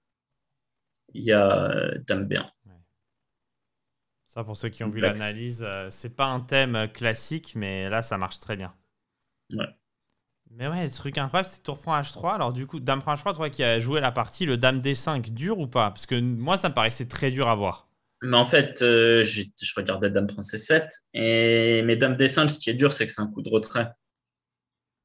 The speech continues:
Speaker 2: Ouais, et puis c'est étonnant, parce que tout d'un coup, tu peux pas protéger F sept, ça, je sais pas, ça paraît un peu
Speaker 1: Non,
Speaker 2: incroyable.
Speaker 1: et puis surtout, en fait, généralement, enfin, quand t'as une dame en B sept,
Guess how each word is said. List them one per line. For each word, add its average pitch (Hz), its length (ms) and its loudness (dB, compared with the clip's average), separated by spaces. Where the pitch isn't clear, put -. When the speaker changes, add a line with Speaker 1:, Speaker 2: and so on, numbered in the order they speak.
Speaker 2:
Ouais, 170 180 -2
et 170 60 0
puis - 120 -12
c'est - 300 0
étonnant, 160 320 2
parce 185 140 -4
que - 60 -18
tout - 120 -10
d'un 135 140 -2
coup, 180 120 -6
tu 175 120 -12
peux 123 140 -8
pas 151 200 -4
protéger 143 580 -2
F 135 60 -4
sept, 190 300 -2
ça, 107 260 -4
je 101 60 -14
sais 117 80 -12
pas, 160 240 -2
ça 143 200 -10
paraît 104 180 -2
un 107 100 0
peu 139 120 0
Speaker 1:
Non, 147 60 8
Speaker 2:
incroyable. 190 640 8
Speaker 1:
et 139 180 4
puis 143 180 2
surtout, 156 560 2
en 110 120 -2
fait, 117 180 0
généralement, 107 500 2
enfin, 104 240 -4
quand 98 140 -10
t'as 104 120 -4
une 101 100 -2
dame 101 180 0
en 98 80 0
B 101 120 0
sept, - 300 2